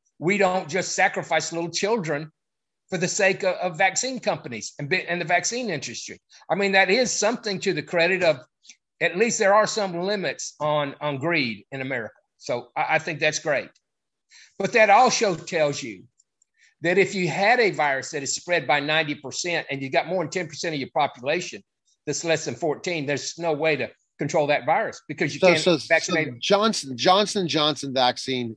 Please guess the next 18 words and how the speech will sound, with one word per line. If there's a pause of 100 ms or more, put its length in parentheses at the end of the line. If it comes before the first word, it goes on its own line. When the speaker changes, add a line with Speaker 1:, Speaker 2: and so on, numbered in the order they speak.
Speaker 2:
if
you
are
going
to
do
it,
you
eliminate
those
other
two
vaccines,
run
the
Johnson
Johnson
out,